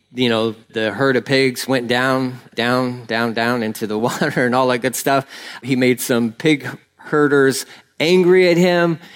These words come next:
and the pig farmers or herders or whatever you call these guys, maybe the ranchers, they booted Jesus out of their region. Like, "We don't want you here. You scare us, and you also just cost us a lot of money."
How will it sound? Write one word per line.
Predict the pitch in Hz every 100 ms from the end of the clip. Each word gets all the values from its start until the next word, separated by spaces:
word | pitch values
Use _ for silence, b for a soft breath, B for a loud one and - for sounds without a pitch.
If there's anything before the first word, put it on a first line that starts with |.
| B
and | - 113 117 113
the | 113
pig | 104 135 139 123 127 123 -
farmers | - 135 135 131 127
or | 113
herders | 107 135 123 120
or | 110
whatever | 113 147 135
you | 127
call | 110 120
these | 113
guys, | 110 110 107
maybe | 120 113
the | 110
ranchers, | 110 110 107 110 107 - - _ _
they | 113
booted | 107 113 147 160 151
Jesus | 117 127 117 113 113
out | 110
of | 107
their | 104
region. | 98 92 - - - _ _ _ _ _ _ _ -
Like, | 107 110 110
"We | 156
don't | 175
want | 170 156
you | 131
here. | 117 98 - _ _ _ _ _ _ _ _ _
You | 107 104
scare | - - 143 160
us, | 156 139 - - b b b b
and | 107 113
you | 117
also | 127 127
just | 110 -
cost | 113 107 -
us | -
a | 101
lot | 98 98
of | 98
money." | 95 82 -